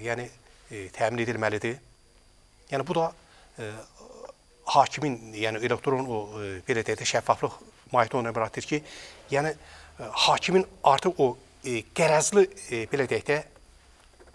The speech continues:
e, qərarını artıq şübhə altına alır. Yəni burada artıq şəffaflıq artıq, belə deyək də, təmin edilməlidir. Yəni elektron o variant bilavasitə, e, yəni hakimin üzərinə böyük məsuliyyət qoyur.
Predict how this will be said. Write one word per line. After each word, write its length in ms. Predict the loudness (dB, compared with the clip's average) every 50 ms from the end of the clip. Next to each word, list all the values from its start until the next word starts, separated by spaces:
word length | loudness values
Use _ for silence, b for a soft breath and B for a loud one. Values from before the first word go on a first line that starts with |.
| -20 -20 -20 -20 -18 -12
e, 140 | -10 -10 -10 -2
qərarını 520 | 0 2 4 4 4 2 2 0 -2 -2 -4
artıq 220 | -4 -6 -4 -4 -4
şübhə 220 | 0 0 0 0
altına 280 | 0 -2 -6 -8 -8 -12
alır. 200 | -14 -16 -18 -20 _ _ _ _ _ _ _ _ _ _ _ _ _ _ _ -20 -20 _ _ -4
Yəni 100 | -2 -2
burada 200 | 2 2 4 6
artıq 280 | 6 4 2 -2 -8 -10 -16 b b b b b b b b b b b b b b _ b b b b b b b b b _ _ _ _ -12 -10 0
şəffaflıq 520 | 2 2 4 4 2 0 2 0 -4 -6 -6 -2
artıq, 340 | -2 -2 0 -2 -6 -8 -6
belə 200 | -6 -4 -4 -4 -4
deyək 160 | -2 -4 -2
də, 40 | 2
təmin 240 | 4 4 4 4 2
edilməlidir. 520 | -2 -2 0 0 0 0 -2 -6 -10 -16 -20 _ _ _ -20 -20 _ _ _ _ _ _ _ _ _ _
Yəni 160 | -6 -6 0 2
elektron 440 | 2 2 2 0 2 2 2 2 0 -4
o 120 | -8 -10 -10 -12 -16 -20 -20 b b b b b b b b b b _
variant 480 | -2 4 4 4 4 4 2 0 -2 -4 -12 _ _ _ b b b b b b b b b 2
bilavasitə, 580 | 6 8 8 10 8 6 4 4 4 4 2 2 0 -4 -6
e, 100 | -6 0 0
yəni 160 | 0 0 2 2
hakimin 360 | 2 2 2 2 2 2 2 2 6
üzərinə 280 | 8 8 10 10 8 4
böyük 180 | 2 2 4
məsuliyyət 400 | 2 0 0 0 -4 -4 -4 -4
qoyur. 240 | -8 -12 -12 -12 -16